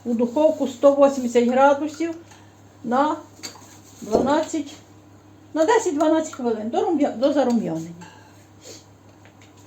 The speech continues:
Ось такі вийшли у нас медові прянички. Так що підписуйтеся на наш канал, дивіться які. Підписуйтеся на наш канал,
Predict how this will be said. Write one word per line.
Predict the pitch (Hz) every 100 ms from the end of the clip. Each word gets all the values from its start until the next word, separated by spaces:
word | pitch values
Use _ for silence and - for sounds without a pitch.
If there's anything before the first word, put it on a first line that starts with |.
| - - - - - - - - - - - - - - - - _ _ - - - - -
Ось | 240 262 269
такі | 247 240 262 254
вийшли | 233 240 240 247 240
у |
нас | 226 226 233 240 - - - - - - -
медові | 220 220 208 233 240
прянички. | 233 240 240 233 214 208 208 208 - - 214 - - - - - - - -
Так | 233 240 240
що | - 247
підписуйтеся | 247 240 - 247 247 262 262 269 269 285
на | 277
наш | 285 294 294 -
канал, | 294 285 277 247 226
дивіться | 220 226 208
які. | 208 208 202 - - - -
Підписуйтеся | 233 - 285 294 302 302 302
на | 285 285
наш | 285 277
канал, | - 262 262 262 269